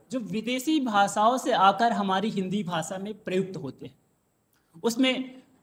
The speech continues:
अंग्रेजी के भी शब्द है, उसमें पुर्तगाली के भी शब्द है, उसमें अरबी के भी शब्द है, उसमें उर्दू के भी शब्द है, उसमें फ्रेंच भी शब्द है, बहुत सारे अलग-अलग जो है विदेशी शब्द है।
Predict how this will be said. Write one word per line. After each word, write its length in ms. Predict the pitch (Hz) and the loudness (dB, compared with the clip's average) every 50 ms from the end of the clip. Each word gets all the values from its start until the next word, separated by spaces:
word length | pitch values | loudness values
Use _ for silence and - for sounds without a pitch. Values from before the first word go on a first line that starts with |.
| _ - | _ 0
अंग्रेजी 420 | 190 185 185 185 190 190 185 233 247 | 2 4 6 8 6 6 6 4 0
के 140 | 240 277 | 0 0
भी 140 | 247 262 269 | 0 0 2
शब्द 280 | 262 277 254 220 202 254 | 2 2 2 2 4 4
है, 280 | 247 240 240 247 233 | 6 6 6 6 4
उसमें 280 | - 196 - - 208 175 | 2 0 -4 -4 -6 -4
पुर्तगाली 560 | - 185 175 170 190 170 175 170 175 202 233 | -2 -2 -2 -2 0 4 4 4 6 4 4
के 120 | 226 247 233 | 4 2 2
भी 120 | 208 226 | 2 2
शब्द 260 | - 226 208 175 170 | -2 -2 -4 -2 -2
है, 60 | 202 | 0
उसमें 240 | 202 196 - 202 - | 0 0 -2 -6 -6
अरबी 320 | - - 156 151 151 208 214 | -4 -4 -2 -2 -2 -2 -2
के 120 | 220 226 | -2 -2
भी 120 | 190 220 | -2 -2
शब्द 300 | 214 220 214 175 165 160 | -2 -2 -2 -4 -2 0
है, 80 | 196 190 | 0 0
उसमें 220 | 185 170 - 196 | 0 -2 -4 -8
उर्दू 380 | 185 - 196 190 196 190 262 262 | -6 -4 -2 0 2 4 4 4
के 140 | 262 285 277 | 4 2 2
भी 120 | 254 254 | 2 0
शब्द 260 | 240 247 240 196 - | 0 0 -2 0 0
है, 460 | 220 214 202 196 202 202 - - _ - | 0 0 0 -2 -4 -8 -12 -20 _ -12
उसमें 200 | - 160 185 170 | -8 -6 -6 -6
फ्रेंच 380 | 165 170 - 175 196 226 220 220 | -6 -4 -2 -2 0 0 0 0
भी 140 | 214 214 226 | -2 -2 -2
शब्द 300 | 220 226 202 170 165 185 | 0 -2 -2 -2 -4 -6
है, 260 | 175 170 175 - - _ _ _ _ - 190 | -6 -8 -8 -12 -18 _ _ _ _ -2 2
बहुत 300 | 247 262 302 311 294 - | 4 6 6 6 6 6
सारे 220 | 277 262 254 247 | 6 6 6 6
अलग-अलग 420 | 240 233 226 220 220 220 220 208 | 4 4 4 4 4 2 0 0
जो 100 | - 202 | 0 -2
है 260 | 190 202 240 - - - - | -2 -2 -2 -4 -6 -8 -6
विदेशी 440 | 170 147 170 170 202 226 226 262 226 | -2 -2 0 0 0 0 0 0 -2
शब्द 260 | - 202 175 160 185 | 0 -2 -2 -2 -2
है। 380 | 233 247 247 - - - - | -4 -4 -6 -8 -14 -18 -20